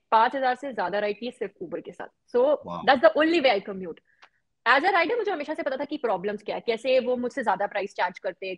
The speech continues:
Speaker 1: कब different price charge करते हैं, किस किस वजह से वो मुझसे different price charge करते हैं, लेकिन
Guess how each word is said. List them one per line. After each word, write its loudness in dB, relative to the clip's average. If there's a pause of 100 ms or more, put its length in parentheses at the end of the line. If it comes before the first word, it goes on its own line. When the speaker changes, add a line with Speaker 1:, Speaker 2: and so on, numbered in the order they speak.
Speaker 1:
कब 2
different -2
price -2
charge -2
करते -6
हैं, -8
किस -6
किस -6
वजह 2
से 2
वो 0
मुझसे -4
different -4
price 0
charge 0
करते -4
हैं, -2
लेकिन -4